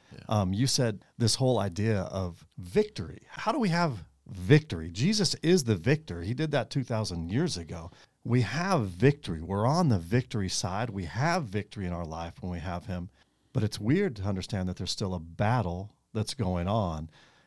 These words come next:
Speaker 2: And you know me, I'm always gonna be out, bring out the sports
Speaker 1: Right.
Speaker 2: analogy
Speaker 1: <laughs>
Speaker 2: here. So here, here we go with that. And I think, you know, you're Alabama Crimson Tide, right?
Speaker 1: Roll Tide.
Speaker 2: Blech.
Speaker 1: <laughs>
Speaker 2: And the Nebraska Cornhusker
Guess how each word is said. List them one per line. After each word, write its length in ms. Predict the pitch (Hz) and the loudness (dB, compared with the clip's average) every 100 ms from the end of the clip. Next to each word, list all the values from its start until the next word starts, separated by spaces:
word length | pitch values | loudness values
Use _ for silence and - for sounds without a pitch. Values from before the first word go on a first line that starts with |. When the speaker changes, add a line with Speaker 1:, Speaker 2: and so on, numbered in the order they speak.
| - | -2
Speaker 2:
And 160 | 110 | 4
you 100 | 113 | 6
know 140 | 135 113 | 8 6
me, 200 | 107 98 | 6 4
I'm 140 | 98 | 2
always 180 | 92 95 | 2 0
gonna 140 | 95 92 | 0 0
be 140 | 95 | 0
out, 180 | 90 95 | 0 2
bring 180 | 107 95 | 2 2
out 140 | 92 | 0
the 80 | 95 | 0
sports 840 | - - 120 95 78 - - - - - | -2 -2 -2 -2 -2 0 0 0 -8 -4
Speaker 1:
Right. 220 | 85 85 | -2 2
Speaker 2:
analogy 760 | 117 117 104 107 95 82 87 80 - | 4 6 6 6 4 0 -2 -4 -8
Speaker 1:
<laughs> 120 | - | 2
Speaker 2:
here. 240 | 120 90 78 | 4 4 0
So 300 | - 123 95 | 0 0 2
here, 240 | 113 143 - | 2 2 2
here 180 | 147 | 2
we 120 | 127 110 | 4 4
go 160 | 113 | 4
with 160 | 98 92 | 2 2
that. 300 | 156 147 104 - _ - | 2 2 0 -8 _ 0
And 260 | 127 120 - | 2 2 2
I 140 | 143 | 0
think, 340 | 156 147 - - _ - | 2 0 0 -10 _ -2
you 80 | |
know, 100 | 110 | 0
you're 240 | 95 110 120 | 2 0 0
Alabama 640 | 120 123 117 123 117 107 - - | 2 2 2 2 2 0 -4 -6
Crimson 400 | - 117 104 107 | 2 2 4 2
Tide, 400 | 120 113 92 87 | 4 2 2 0
right? 320 | 101 107 123 - 127 | 2 2 2 -4 -10
Speaker 1:
Roll 160 | 80 | -10
Tide. 300 | - 80 73 73 _ _ 123 | -8 -10 -10 -18 _ _ -6
Speaker 2:
Blech. 260 | 95 85 - - - - | -4 -4 -8 -16 -8 -2
Speaker 1:
<laughs> 560 | - - - - - | 2 2 2 -2 2
Speaker 2:
And 280 | 120 107 - - - - _ _ _ | 4 4 2 -2 -14 -20 _ _ _
the 120 | 107 | 0
Nebraska 520 | 107 101 113 131 - 123 | 0 4 4 4 2 -2
Cornhusker 800 | 143 147 131 113 - 117 95 | 4 6 6 6 2 -2 -2